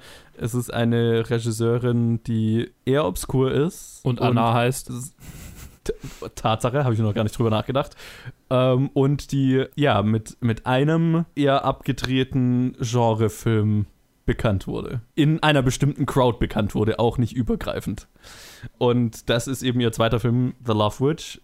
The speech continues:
Speaker 1: Und sie hat davor einen Film gemacht, der nennt sich Viva,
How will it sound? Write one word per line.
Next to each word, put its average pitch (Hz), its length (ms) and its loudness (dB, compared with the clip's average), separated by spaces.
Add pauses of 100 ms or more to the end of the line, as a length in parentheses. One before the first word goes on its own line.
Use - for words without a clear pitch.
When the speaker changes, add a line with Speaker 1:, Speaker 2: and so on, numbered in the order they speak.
Speaker 1:
Und 131 460 0
sie 127 180 -2
hat 131 140 -2
davor 127 320 0
einen 120 280 0
Film 131 260 0
gemacht, 127 480 -4
der 120 100 0
nennt 120 220 0
sich - 280 -4
Viva, 123 540 -2